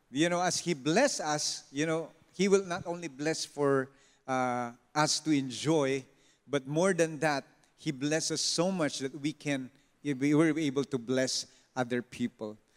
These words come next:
And let me read another scripture, Ephesians, dito sa Ephesians chapter two, verse ten. Sabi niya, "For we are God's own handiwork, His workmanship, created, recreated in Christ Jesus, born anew that we may do those good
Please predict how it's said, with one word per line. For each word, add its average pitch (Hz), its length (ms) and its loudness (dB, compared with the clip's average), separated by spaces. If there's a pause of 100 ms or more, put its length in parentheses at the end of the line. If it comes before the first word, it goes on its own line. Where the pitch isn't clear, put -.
(160)
And 151 120 2
let 180 120 4
me 180 120 0
read 175 200 -2
another 151 300 2
scripture, 147 380 -4
Ephesians, 143 640 -2
dito 139 260 -2
sa 147 100 -2
Ephesians 139 400 -4
chapter 127 320 -4
two, 139 240 -4
verse 123 280 0
ten. 123 240 -2
Sabi 127 320 -2
niya, 120 160 -2 (320)
"For 147 160 6
we 190 160 2
are 175 160 4
God's 180 640 2
own 180 320 0 (320)
handiwork, 156 560 4
His - 320 -8
workmanship, 143 720 0 (640)
created, 175 640 2 (320)
recreated 165 640 2
in 135 140 0
Christ 151 500 0
Jesus, 160 580 -4 (280)
born 175 300 4
anew 156 340 2
that 143 160 -2
we 190 480 0 (220)
may 143 200 2
do 160 300 2
those 139 340 2
good 190 320 2